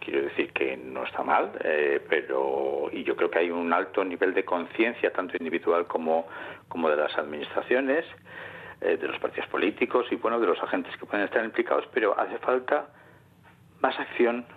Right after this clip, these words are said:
tanto para lo que tiene que ver con la mitigación como con lo que tiene que ver con la adaptación. Esto es, eh, yo sé que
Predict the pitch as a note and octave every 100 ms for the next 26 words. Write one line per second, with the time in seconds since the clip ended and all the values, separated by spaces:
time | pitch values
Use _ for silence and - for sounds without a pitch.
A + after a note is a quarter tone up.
0 | - - G#2 A2 - C3 B2 A2+ G#2+ G2+
1 | F#2+ F#2+ - A#2+ A#2+ B2 A#2 B2 A#2+ A2+
2 | A#2 A2+ - C3+ C3 A#2 F#2+ F#2+ F#2+ -
3 | - G#2+ G#2 G#2 G2+ - F#2+ F2+ E2 E2+
4 | - - - A2 G#2+ F2+ - - - -
5 | - - - - - B2 A2+ - A#2+ A2
6 | - - F#2 F2 - - - - - -
7 | - - - G#2 F#2